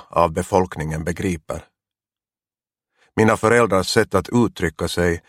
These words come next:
är dessutom sånt att bara en hundradedel av tiondedelen förstår det.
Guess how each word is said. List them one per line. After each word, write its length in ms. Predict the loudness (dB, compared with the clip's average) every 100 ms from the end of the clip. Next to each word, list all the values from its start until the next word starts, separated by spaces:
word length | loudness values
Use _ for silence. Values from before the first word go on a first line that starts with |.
| -18 -2
är 100 | 2
dessutom 380 | 2 2 -2 0
sånt 480 | 2 0 0 -10 _ _ _ -6
att 120 | 0
bara 320 | 2 2 2
en 140 | -2 -6 _ -2
hundradedel 920 | 2 2 0 -4 -4 -6 -4 -6 -8 -18 _ _
av 160 | 0 0
tiondedelen 920 | 0 -4 -2 -4 -6 -8 -8 -8 -8
förstår 500 | -6 -2 0 0 -2
det. 180 | -10